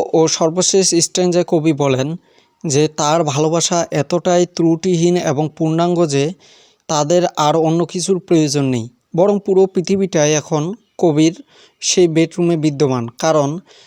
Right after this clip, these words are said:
তার ভালোবাসার, তার প্রে-, প্রেমিকার মাঝে সে সব কিছু খুঁজে পায়। সকল সম্পদ এবং রাজ্য সিংহাসনের চেয়ে তার প্রেমিকা দামি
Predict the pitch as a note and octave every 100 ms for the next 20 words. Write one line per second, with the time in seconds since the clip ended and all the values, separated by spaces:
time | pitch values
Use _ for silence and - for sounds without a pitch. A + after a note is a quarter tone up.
0 | _ - F3+ D#3 D#3+ C3+ C#3+ D#3 D#3+ D3+
1 | - D#3 D3+ D#3+ _ _ - - D3+ C#3+
2 | C#3+ - D#3+ D#3 - E3+ F3 F3 D#3+ D3
3 | C#3+ C3+ C3 F3 - _ - E3+ D3+ E3+
4 | D#3+ F#3 E3 F#3 - C#3 C3 C3+ A#2+ G#2
5 | _ _ _ _ _ _ _ _ _ _
6 | _ - - F3+ E3+ G3+ G3 - E3+ E3
7 | - E3+ E3 E3 _ _ - D#3+ D#3+ E3
8 | D#3 D#3 D3+ D#3+ - D#3 D3+ D3 D3+ F3
9 | E3+ E3 - D3+ C#3+ - E3+ D3+ D3 D#3+
10 | D#3 E3 F3 E3 F3+ _ - C#3+ C#3 C3+
11 | C3